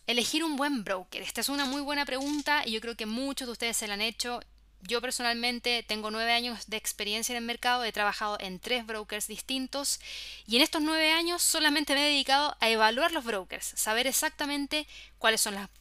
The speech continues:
falencias de uno y cuáles son las ventajas de otro. Finalmente yo creo que lo primero que nosotros, te-, o en realidad lo que tenemos que preguntarnos, no lo primero, sino que las cinco preguntas más importantes que se tienen que hacer al momento de elegir un broker es,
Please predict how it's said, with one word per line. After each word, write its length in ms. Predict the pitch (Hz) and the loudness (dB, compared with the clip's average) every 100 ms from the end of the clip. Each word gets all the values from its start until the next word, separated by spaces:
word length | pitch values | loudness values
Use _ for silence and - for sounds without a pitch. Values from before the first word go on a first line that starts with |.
| - | -2
falencias 500 | 208 233 294 320 294 | 2 2 2 0 0
de 60 | 311 | -2
uno 220 | 320 320 | -4 -4
y 40 | |
cuáles 200 | 269 262 | -2 -2
son 120 | 302 | 0
las 100 | 277 | -2
ventajas 380 | 269 254 285 277 | -2 -2 -4 -2
de 100 | 302 | -2
otro. 260 | 285 - - - - - - | -2 -4 -16 -14 -12 -10 0
Finalmente 520 | - 262 294 330 311 | 2 4 4 2 0
yo 120 | 302 | -2
creo 220 | 285 294 | -2 -2
que 280 | 240 277 302 - - - | 2 2 2 -6 -20 -14
lo 240 | 208 220 208 | -4 -2 -2
primero 500 | - 220 233 311 330 | -4 -2 0 0 -2
que 100 | 294 | -4
nosotros, 340 | 269 277 277 | -4 -6 -8
te-, 120 | - | -6
o 100 | 226 | -4
en 100 | 240 | 0
realidad 240 | 254 262 302 | 0 0 0
lo 100 | 247 | -2
que 100 | - | -2
tenemos 380 | 202 233 349 | -2 0 -2
que 100 | - | -4
preguntarnos, 500 | 269 247 226 262 208 | -6 -6 -2 -2 -2
no 120 | 196 269 | -4 -6
lo 100 | 311 | -6
primero, 340 | 233 233 - | -6 -4 -4
sino 280 | - 208 226 | -4 -4 -4
que 180 | 254 - | -6 -4
las 160 | 214 | 2
cinco 360 | - 320 349 359 | 4 4 0 -2
preguntas 480 | 294 285 311 294 240 | -4 -4 -2 -4 -2
más 280 | 240 294 | 0 0
importantes 600 | 330 294 240 - 277 220 | -2 -4 -6 -4 -4 -6
que 80 | 214 | -8
se 120 | 214 | -6
tienen 220 | 226 247 262 | -4 -6 -6
que 140 | 226 | -2
hacer 260 | - 226 202 | 0 0 -4
al 60 | |
momento 320 | 185 190 202 | -6 -8 -8
de 80 | 220 | -8
elegir 240 | 208 - 226 | -8 -8 -6
un 120 | 208 | -6
broker 400 | 202 240 311 302 | -6 -6 -6 -4
es, 320 | 220 262 - | -4 -4 -6